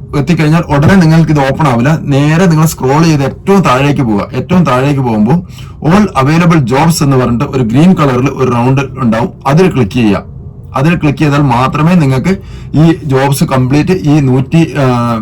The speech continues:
തൊണ്ണൂറ് ജോബ്സ് നിങ്ങൾക്ക് ഓപ്പൺ ആയി വരുള്ളൂ. ദയവായിട്ട് നിങ്ങൾ, ആ, കണ്ടിന്യൂ ആയിട്ട് ഇത് ചെക്ക് ചെയ്തുകൊണ്ടേ ഇരിക്കുക. നിങ്ങളിത് ഓരോ ദിവസവും ഇത് മാറാൻ സാധ്യതയുണ്ട്. നൂറ്റി എൺപത് ഉണ്ടായിരുന്നു, ഇപ്പൊ നൂറ്റി തൊണ്ണൂറ് ആയിട്ടുണ്ട്. നാളത്തേക്ക് എത്രയാവുന്നുള്ളത് എനിക്കറിയില്ല, ചിലപ്പോൾ ഒരുപക്ഷെ അത് കുറയാനും സാധ്യതയുണ്ട്. കാരണം ഇപ്പോൾ ഒരുപാട് വേക്കൻസി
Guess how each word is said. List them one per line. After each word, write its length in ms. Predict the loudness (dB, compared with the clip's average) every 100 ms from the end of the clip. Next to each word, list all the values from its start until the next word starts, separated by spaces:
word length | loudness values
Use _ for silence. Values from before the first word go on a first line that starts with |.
| -2
തൊണ്ണൂറ് 300 | 0 2 2
ജോബ്സ് 480 | 0 0 -2 -2 -2 -2
നിങ്ങൾക്ക് 320 | -2 -2 -4
ഓപ്പൺ 400 | -4 -4 -2 -2
ആയി 120 | 0
വരുള്ളൂ. 360 | 0 0 0 0
ദയവായിട്ട് 580 | -2 0 0 2 2
നിങ്ങൾ, 260 | 2 2 0 -6 -14 -10 -4
ആ, 300 | -2 -2 -2
കണ്ടിന്യൂ 340 | -2 0 2 2
ആയിട്ട് 360 | 0 0 -2 -4 -6 -2
ഇത് 300 | -2 -2 -2
ചെക്ക് 220 | -4 -2
ചെയ്തുകൊണ്ടേ 420 | 0 2 2 2
ഇരിക്കുക. 460 | 2 0 -4 -6 -12 -18 -8
നിങ്ങളിത് 420 | -2 0 0 0 -4 -10 -16 -6
ഓരോ 380 | -2 2 2 0 0
ദിവസവും 720 | 0 0 2 0 0 -6 -4
ഇത് 100 | -2
മാറാൻ 420 | 0 0 2 2
സാധ്യതയുണ്ട്. 460 | 2 0 0 2
നൂറ്റി 200 | 0 0
എൺപത് 320 | 0 2 2 0
ഉണ്ടായിരുന്നു, 300 | 0 0 0
ഇപ്പൊ 120 | 0
നൂറ്റി 240 | 0 0
തൊണ്ണൂറ് 320 | 0 0 2
ആയിട്ടുണ്ട്. 360 | 0 0 -2 -2
നാളത്തേക്ക് 400 | -2 -2 -2 -4
എത്രയാവുന്നുള്ളത് 640 | -4 -2 0 0 0 0
എനിക്കറിയില്ല, 460 | 0 0 -2 0 -2
ചിലപ്പോൾ 280 | -2 0 2
ഒരുപക്ഷെ 260 | 2 0
അത് 100 | 0
കുറയാനും 440 | 0 0 0 2 2
സാധ്യതയുണ്ട്. 340 | 2 0 -2
കാരണം 180 | -2 -2
ഇപ്പോൾ 340 | -2 -2 -2
ഒരുപാട് 280 | 0 0 0
വേക്കൻസി 480 | 0 0 -2 -2 -4